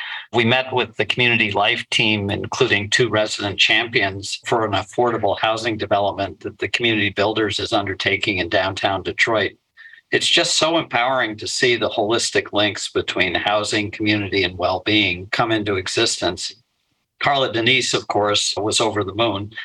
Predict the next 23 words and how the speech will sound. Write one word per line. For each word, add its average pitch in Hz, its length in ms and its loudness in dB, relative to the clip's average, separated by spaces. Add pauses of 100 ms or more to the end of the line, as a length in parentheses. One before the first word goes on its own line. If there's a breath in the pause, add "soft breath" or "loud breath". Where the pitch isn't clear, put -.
So 139 420 0 (120)
I'm 165 240 0
seeing 160 380 2
the 147 80 2
glass 131 480 0
is 120 120 -2
half 127 300 -2
full, 156 260 2
Dave, 117 380 0
this 123 240 2
morning, 123 320 2
at 104 140 0
least 131 240 2
until 113 280 2
we 110 100 2
start 104 360 0 (220)
talking 107 340 0
about 98 300 0
the 113 120 0
inadequacies 101 840 -2
of - 100 -4
health 110 280 0
insurance. - 420 0